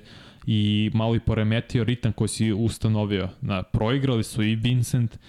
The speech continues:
i Caleb Martin i donekle Strus od kad, e, nije Hero tu.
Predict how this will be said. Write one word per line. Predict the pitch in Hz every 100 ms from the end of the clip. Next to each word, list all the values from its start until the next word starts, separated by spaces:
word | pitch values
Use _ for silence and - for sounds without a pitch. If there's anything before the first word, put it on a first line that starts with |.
| - -
i | 110
Caleb | - 113 113 120
Martin | 110 110 104 120 107
i | 107
donekle | 107 110 113 -
Strus | 110 120 120 -
od | 107
kad, | - 107 92
e, | 110 101 101 98 -
nije | - 117 113
Hero | - - 127 110
tu. | - 143 110